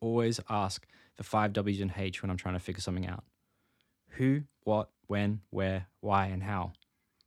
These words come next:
If we apply to, try to apply that to what we're doing in our surfing, we start to try and figure things out. We're putting the pieces of the puzzle back together. We don't want to be a parrot and just regurgitate things we've been told.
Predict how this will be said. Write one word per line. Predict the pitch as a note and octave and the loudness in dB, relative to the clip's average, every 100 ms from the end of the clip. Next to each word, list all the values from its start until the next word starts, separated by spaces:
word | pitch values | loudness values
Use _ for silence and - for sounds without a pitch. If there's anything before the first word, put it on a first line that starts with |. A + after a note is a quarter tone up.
| _ _ _ _ _ | _ _ _ _ _
If | - | -16
we | |
apply | - C#3+ D#3 | 0 4 4
to, | D3+ _ _ | 2 _ _
try | - C#3+ | 2 4
to | D#3+ | 4
apply | D3+ - A2 C3 | 2 0 2 2
that | B2 - | 2 -2
to | A2 | -6
what | G2+ G#2+ G#2+ | -4 -2 0
we're | B2 | 0
doing | A2 G2 A2 | 0 0 0
in | G#2 | 0
our | |
surfing, | G2 G2+ F#2+ A#2 B2+ _ _ - _ - | -2 -4 -4 -4 -6 _ _ -20 _ -8
we | |
start | A2 - C3+ | -2 2 2
to | C#3 | 2
try | - C3+ | 2 2
and | B2+ | 4
figure | - A#2+ A#2+ | 2 4 4
things | A2+ G2+ | 2 2
out. | F#2+ F#2+ - _ _ _ _ - | 2 2 -2 _ _ _ _ -8
We're | A2 _ | -8 _
putting | - B2+ | 0 4
the | B2+ | 4
pieces | A#2+ A#2 A2 A2 | 2 0 0 0
of | G2+ | 0
the | G2+ | 0
puzzle | - G2+ F#2+ F2+ | 0 -2 -2 -4
back | F2 - | -6 -8
together. | - F#2 E2 F2+ _ _ _ _ _ _ _ _ _ _ _ _ - | -8 -6 -6 -10 _ _ _ _ _ _ _ _ _ _ _ _ -6
We | A2 - | -6 0
don't | A2+ A#2+ C3+ | 4 6 4
want | D3 B2+ | 4 2
to | |
be | B2 C3 | 4 4
a | |
parrot | C3 - G2 G2 - _ _ _ - | 2 2 2 2 -2 _ _ _ -6
and | G#2 | -4
just | G#2 | -2
regurgitate | G#2+ F#2+ G#2 A2 A2+ A#2 G2+ | -4 0 2 2 0 -2 -2
things | G2+ G2 | -2 -2
we've | F#2+ F#2 | -2 -2
been | G2 | -4
told. | - F#2 F2+ - | -2 -6 -6 -12